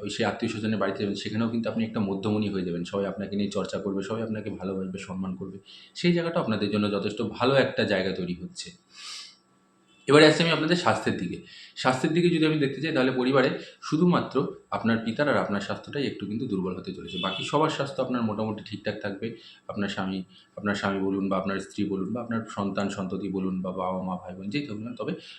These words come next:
বাবার স্বাস্থ্যটা আহ, আপনার একটু, আহ, সমস্যা দেখা দেবে, বিশেষ করে বাবার রোগজনিত কোনো সমস্যা বা শ্বাস সং-, সংক্রান্ত কোনো সমস্যা। এবং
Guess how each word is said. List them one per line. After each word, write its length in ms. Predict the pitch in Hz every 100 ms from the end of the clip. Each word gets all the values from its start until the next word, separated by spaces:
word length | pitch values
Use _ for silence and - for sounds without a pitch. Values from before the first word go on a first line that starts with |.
| -
বাবার 280 | 92 110 147
স্বাস্থ্যটা 520 | 147 98 - 90 123 - - - - -
আহ, 60 | 98
আপনার 400 | 98 101 107 104
একটু, 420 | 98 170 175 -
আহ, 280 | 110 104 101
সমস্যা 380 | 98 104 101 113
দেখা 200 | 104 107
দেবে, 160 | 123 117
বিশেষ 280 | - 101
করে 140 | - 101
বাবার 260 | 92 101 101 - - -
রোগজনিত 500 | 113 120 113 113 107
কোনো 220 | 104 104
সমস্যা 380 | 101 101 98 101
বা 100 | 101
শ্বাস 320 | - 110 107
সং-, 380 | - 107 101 90
সংক্রান্ত 440 | - 101 95 95 -
কোনো 180 | 98 95
সমস্যা। 380 | 90 - -
এবং 200 | 98 123